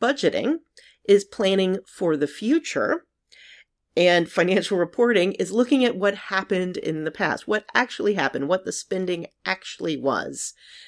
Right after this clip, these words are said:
and the balance sheet of where you actually stand now, and cash balances.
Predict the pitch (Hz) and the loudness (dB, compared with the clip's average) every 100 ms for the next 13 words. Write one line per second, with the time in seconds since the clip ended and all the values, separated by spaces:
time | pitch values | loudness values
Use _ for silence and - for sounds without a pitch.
0 | - - 170 151 175 175 165 196 160 147 | -10 -4 -2 4 4 4 0 0 2 2
1 | - 156 180 190 185 175 156 147 - 165 | -2 -4 -2 -2 -2 -2 -2 -2 -6 -4
2 | 175 185 - 135 143 139 143 - _ _ | -4 -4 -6 -4 -2 -2 -4 -10 _ _
3 | - 214 269 147 62 - _ _ _ - | -6 -2 0 0 -2 -10 _ _ _ -8
4 | 160 165 208 202 214 - 156 131 131 - | -8 -6 -2 -2 -2 -4 -6 -6 -8 -10
5 | 90 147 | -12 -14